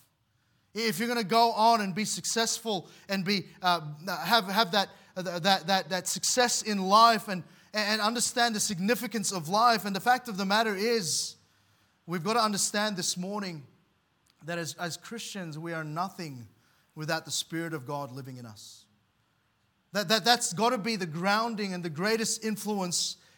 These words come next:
in our lives. And so with that context in mind, I want you to just observe that one verse that we read in, in that passage that we read this morning in verse four. That's gonna be our main text.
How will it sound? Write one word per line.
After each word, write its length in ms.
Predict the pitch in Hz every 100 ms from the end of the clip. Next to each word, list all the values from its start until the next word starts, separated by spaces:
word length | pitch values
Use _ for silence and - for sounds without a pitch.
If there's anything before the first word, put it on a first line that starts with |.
| _
in 160 | 185 185
our 160 | 175 170
lives. 480 | 185 254 165 135
And 140 | 175 -
so 160 | 247
with 180 | 247 220
that 200 | 240 254
context 540 | - 254 226 214 202 190
in 120 | 175
mind, 460 | 170 185 165 156 147
I 80 | 165
want 260 | 190 214 -
you 60 |
to 60 | 180
just 160 | 175 185
observe 560 | 147 151 175 170 139 - - _ _
that 180 | 170 160
one 260 | 165 214 202
verse 300 | 196 185 175
that 100 | 170
we 100 | 160
read 380 | 160 185 170 165 - _ _ -
in, 180 | 165 165
in 140 | 165
that 240 | 160 156 -
passage 440 | 185 190 196 151
that 120 | 175
we 100 | 160
read 220 | 160 156
this 160 | 151 -
morning 300 | 160 156 151
in 100 | 143
verse 300 | 147 170 -
four. 240 | - 165
That's 180 | 151 151
gonna 140 | 170 156
be 120 | 156
our 100 | 147
main 260 | 143 151
text. 520 | 139 - 143 - -